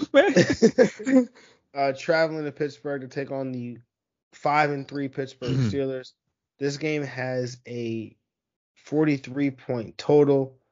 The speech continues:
Speaker 2: The Steelers are nine point favorites here. Uh, in terms of injuries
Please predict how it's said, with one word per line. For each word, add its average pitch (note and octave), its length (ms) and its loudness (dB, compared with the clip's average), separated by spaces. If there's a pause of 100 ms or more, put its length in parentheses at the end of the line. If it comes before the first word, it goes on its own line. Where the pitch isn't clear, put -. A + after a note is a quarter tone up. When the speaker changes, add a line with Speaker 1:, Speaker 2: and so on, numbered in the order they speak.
(140)
Speaker 2:
The B2 80 -10
Steelers C3+ 440 0
are A#2 80 0
nine B2 320 -2
point - 380 -10
favorites B2+ 540 0
here. B2 500 -2 (600)
Uh, A2 240 -2
in A2 160 -8
terms C3 560 0
of A#2 340 -2
injuries A#2+ 840 -2